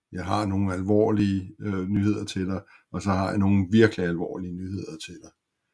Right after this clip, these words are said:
Patienten svarer, "Okay, giv mig de alvorlige nyheder først."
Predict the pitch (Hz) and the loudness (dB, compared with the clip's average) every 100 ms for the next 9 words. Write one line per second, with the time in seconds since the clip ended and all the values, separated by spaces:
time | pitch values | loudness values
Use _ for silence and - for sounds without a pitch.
0 | _ _ - 85 - 85 - - - 78 | _ _ -8 -6 -4 -8 -10 -12 -10 -10
1 | 82 - _ _ _ _ 82 76 76 - | -10 -14 _ _ _ _ -12 -10 -8 -6
2 | 90 98 - _ _ _ _ _ _ _ | -2 -2 -4 _ _ _ _ _ _ _
3 | _ _ - 110 117 107 95 80 - _ | _ _ -4 -2 0 0 0 -4 -10 _
4 | - 90 92 107 104 98 95 104 90 - | -10 -4 0 2 4 2 2 2 0 -6
5 | - 92 - - | -6 -6 -8 -14